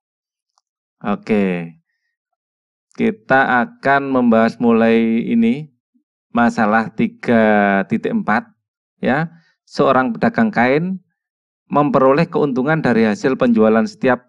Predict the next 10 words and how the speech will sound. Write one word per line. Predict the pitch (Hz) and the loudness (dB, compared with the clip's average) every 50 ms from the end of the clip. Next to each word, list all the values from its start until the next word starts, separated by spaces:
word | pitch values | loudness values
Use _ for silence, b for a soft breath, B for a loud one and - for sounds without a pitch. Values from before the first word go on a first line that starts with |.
| _ _ _ - | _ _ _ -6
X | - 202 - - _ _ - 139 | -6 -6 -6 -6 _ _ -2 -2
potong | 135 - - - 123 120 113 107 | -2 -2 0 -2 -2 -2 -2 -2
kain | 110 101 95 98 117 135 147 143 | 0 0 0 0 0 0 -2 -4
sebesar | 139 - 123 - 117 101 - - 127 120 120 - | -8 -8 -8 -6 -6 -6 -4 -2 -2 -2 -2 -2
F | - 113 113 - - - - | -6 -8 -10 -10 -12 -16 -16
X | 117 - 120 | -14 -8 -6
rupiah. | 113 104 - - 98 98 92 82 - - - _ _ _ _ _ _ _ _ - - | -6 -6 -6 -6 -6 -6 -6 -6 -8 -18 -20 _ _ _ _ _ _ _ _ -10 -6
Nah, | 101 92 90 90 90 | -4 -4 -4 -4 -2
ini, | 92 104 110 113 110 104 107 b b b b b b b b b b | -2 0 2 2 0 -2 -4 b b b b b b b b b b
eh, | 113 110 107 104 104 104 104 101 101 101 107 | -2 0 2 2 2 2 2 0 0 -2 -4